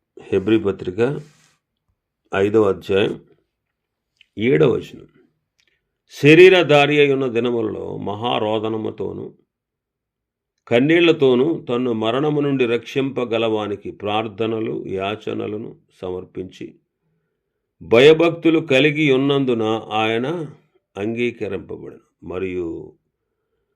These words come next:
ఆయన కుమారుడై ఉండియు తాను పొందిన శ్రమల వలన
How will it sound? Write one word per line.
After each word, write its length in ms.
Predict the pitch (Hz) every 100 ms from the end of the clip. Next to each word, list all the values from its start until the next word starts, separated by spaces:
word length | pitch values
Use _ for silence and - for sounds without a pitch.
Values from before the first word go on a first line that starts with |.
| _ _ -
ఆయన 260 | 123 147
కుమారుడై 800 | 151 147 123 147 165 170 165 156
ఉండియు 680 | 131 139 156 180 240 - - _ _ _ _ _ _ _ _ _ _
తాను 260 | - 107 110
పొందిన 440 | 107 113 131 147
శ్రమల 500 | 117 - 104 107 127
వలన 440 | 123 98 90 85